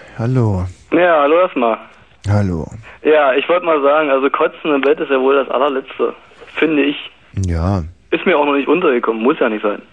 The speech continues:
Speaker 1: Mhm.
Speaker 2: Und, äh, falls du mich vielleicht auf die Frage ansticheln solltest, wie das mit Arschficken steht oder so,
Speaker 1: Bitte
Speaker 2: muss
Speaker 1: was?
Speaker 2: Ja, das mit dem Tüt hätten wir jetzt vielleicht einblenden sollen, ist mir
Speaker 1: Ja.
Speaker 2: jetzt entfallen.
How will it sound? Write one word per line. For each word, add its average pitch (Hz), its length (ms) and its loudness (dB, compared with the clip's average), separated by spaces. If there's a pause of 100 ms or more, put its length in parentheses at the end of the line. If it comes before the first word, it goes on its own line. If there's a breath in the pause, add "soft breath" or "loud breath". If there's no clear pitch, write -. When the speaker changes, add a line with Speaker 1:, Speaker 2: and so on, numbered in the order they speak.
(180)
Speaker 1:
Mhm. 101 500 -4 (640 soft breath)
Speaker 2:
Und, 117 440 0
äh, 113 360 2
falls 135 260 -2
du 135 60 -2
mich 120 180 0
vielleicht 123 300 0
auf 120 140 -4
die 123 120 -6
Frage 113 380 -2
ansticheln 120 500 -4
solltest, 117 400 -2
wie 123 60 -6
das 120 160 0
mit 117 160 -8
Arschficken - 540 -4
steht - 280 -2
oder 120 160 -2
so, 120 240 2
Speaker 1:
Bitte 147 240 0
Speaker 2:
muss 107 80 -6
Speaker 1:
was? 127 680 -4
Speaker 2:
Ja, 151 300 2
das 160 140 -2
mit 165 200 -2
dem 156 280 0
Tüt 190 280 0
hätten 165 200 0
wir 147 100 2
jetzt 143 120 -4
vielleicht 135 280 0
einblenden 151 500 0
sollen, 139 340 2
ist 131 140 -4
mir 107 140 -2
Speaker 1:
Ja. 104 60 0
Speaker 2:
jetzt 95 120 -10
entfallen. 120 540 -2